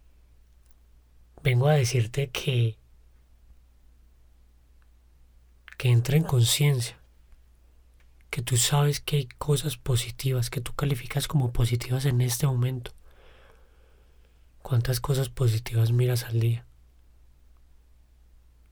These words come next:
¿Cuántas veces sonríes porque ves a alguien sonreír en la calle? Porque ves a un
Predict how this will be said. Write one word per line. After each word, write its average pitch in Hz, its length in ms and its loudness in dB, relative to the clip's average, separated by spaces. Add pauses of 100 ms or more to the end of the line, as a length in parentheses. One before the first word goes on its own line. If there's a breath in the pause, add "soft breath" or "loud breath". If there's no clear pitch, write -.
(420)
¿Cuántas 123 720 0
veces 123 360 0
sonríes 117 600 2
porque 117 640 0
ves 123 320 2
a 127 40 -2
alguien 123 260 0
sonreír 120 420 0
en 127 140 0
la 120 100 -2
calle? 120 340 -2 (2750 soft breath)
Porque 120 300 -2
ves 117 400 6
a 120 80 -2
un 123 480 2